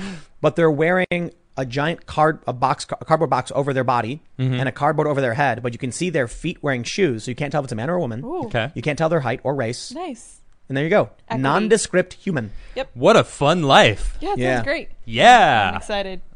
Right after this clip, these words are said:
Speaker 2: Ugh.
Speaker 1: Ma says, "Let the police boycott crime and see how long before people scream about it." Uh, a couple hours.
Speaker 3: Yeah.
Speaker 1: The Murray Hill riots was, like, sixteen hours,
Speaker 3: Mm-hmm.
Speaker 1: and,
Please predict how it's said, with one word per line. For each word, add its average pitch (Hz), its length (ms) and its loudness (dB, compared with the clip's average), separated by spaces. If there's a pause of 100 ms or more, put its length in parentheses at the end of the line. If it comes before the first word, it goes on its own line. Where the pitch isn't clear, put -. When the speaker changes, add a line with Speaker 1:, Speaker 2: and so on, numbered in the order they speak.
(120)
Speaker 2:
Ugh. 85 1200 -10 (720)
Speaker 1:
Ma 143 420 -2
says, 127 460 -2
"Let 143 220 -2
the - 80 0
police 165 420 0
boycott 143 500 0
crime 131 560 -2
and 120 140 -6
see 165 200 -4
how 156 160 2
long 139 320 0
before 127 280 -2
people - 200 -8
scream - 440 -8
about 107 240 -6
it." - 100 -12 (100)
Uh, 143 200 -4
a 135 40 -4
couple 135 220 -4
hours. 175 420 -2
Speaker 3:
Yeah. 190 260 -6 (160)
Speaker 1:
The 143 60 -4
Murray 151 200 2
Hill 160 140 4
riots 151 300 0
was, 127 120 -8
like, 123 160 -4
sixteen 143 320 -6
hours, 190 420 -6
Speaker 3:
Mm-hmm. 196 200 -10
Speaker 1:
and, 127 340 -2